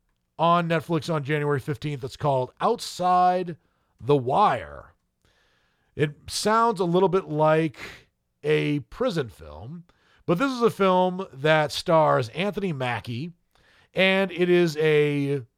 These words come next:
not-too-distant future post-apocalyptic film about a drone pilot sent into a war zone who finds himself, and a drone pilot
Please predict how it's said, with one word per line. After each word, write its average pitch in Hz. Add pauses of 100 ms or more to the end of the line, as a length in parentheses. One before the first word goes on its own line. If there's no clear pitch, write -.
not-too-distant 170
future 151 (120)
post-apocalyptic 151
film 113 (420)
about 151
a 147
drone 175
pilot 131
sent 160
into 139
a 120
war 160
zone 120 (340)
who 156
finds 180
himself, 139
and 151
a 139
drone 180
pilot 131